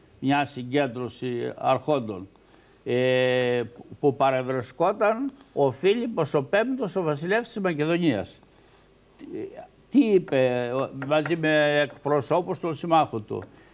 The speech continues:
Ευχήθηκε ο Αγέλαος από την Αύπακτο,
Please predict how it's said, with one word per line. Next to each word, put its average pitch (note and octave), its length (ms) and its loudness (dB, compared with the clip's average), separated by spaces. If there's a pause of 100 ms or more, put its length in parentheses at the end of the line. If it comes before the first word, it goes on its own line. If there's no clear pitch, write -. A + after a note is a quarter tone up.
(260)
Ευχήθηκε D3 1400 2 (640)
ο B2 140 0
Αγέλαος B2+ 680 0
από A#2 200 -4
την A#2 220 -4
Αύπακτο, E3 680 -2